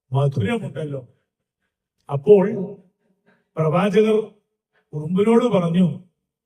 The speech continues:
"സ്നേഹ ദയാവായ്പോടെ നൽകുന്ന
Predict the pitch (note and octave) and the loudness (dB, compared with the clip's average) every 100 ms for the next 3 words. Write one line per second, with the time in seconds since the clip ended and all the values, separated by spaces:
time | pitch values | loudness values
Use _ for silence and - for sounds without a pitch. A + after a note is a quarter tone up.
0 | _ _ _ _ _ _ _ _ _ - | _ _ _ _ _ _ _ _ _ -8
1 | E3+ F#3 G#3+ A#3 A#3+ C4 A#3+ - - F3 | -2 0 0 0 0 -2 -4 -8 -6 0
2 | F#3 G3+ A3+ A3 A3+ A3+ A3 G#3+ G3 F3 | 0 0 0 0 2 0 0 0 2 0
3 | F3 G3+ G#3 - _ _ _ _ _ _ | -2 -4 -4 -18 _ _ _ _ _ _
4 | _ _ _ _ _ _ _ - D#3+ F3+ | _ _ _ _ _ _ _ -6 -2 -2
5 | G3 A#3+ G3+ G3+ G3 - | 2 2 2 0 -2 -6